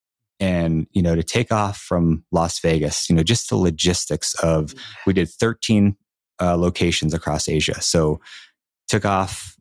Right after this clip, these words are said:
uh, from Las Vegas, had an aerial refueling tanker that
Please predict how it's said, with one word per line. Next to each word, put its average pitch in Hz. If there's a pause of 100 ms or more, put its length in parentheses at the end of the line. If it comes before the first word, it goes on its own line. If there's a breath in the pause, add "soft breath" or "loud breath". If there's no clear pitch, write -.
uh, 82
from 101
Las 92
Vegas, 85 (440)
had 92
an 90
aerial 98
refueling 92
tanker 85 (400)
that 87